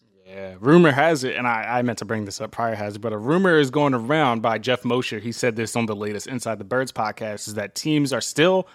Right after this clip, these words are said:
inquiring and checking in on the availability of Jalen Reagor and seeing, you know, what the price may be. So Jalen Reagor's strong camp is apparently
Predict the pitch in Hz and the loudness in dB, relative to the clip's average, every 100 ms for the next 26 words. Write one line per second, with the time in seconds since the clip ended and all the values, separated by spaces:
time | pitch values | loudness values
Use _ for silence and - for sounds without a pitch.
0 | - 143 123 139 147 160 156 127 - 156 | -4 -2 0 0 2 2 0 -4 -4 -4
1 | 127 143 143 117 _ _ _ 139 143 135 | -2 -2 -2 -6 _ _ _ -8 -6 -4
2 | 139 143 131 151 160 131 117 113 117 110 | -2 -2 0 0 2 0 -2 -4 -6 -6
3 | 107 107 107 104 101 113 107 104 101 101 | -8 -8 -10 -10 -10 -8 -6 -6 -6 -4
4 | 104 - 101 117 110 113 113 107 127 127 | -4 -6 -8 -8 -8 -8 -10 -8 -4 -4
5 | 113 _ _ _ 117 101 117 139 139 143 | -6 _ _ _ -12 -2 2 2 2 0
6 | 135 - 151 143 - 151 127 117 104 139 | -2 2 2 2 0 0 0 -4 -4 -2
7 | 156 147 135 | -2 -2 -4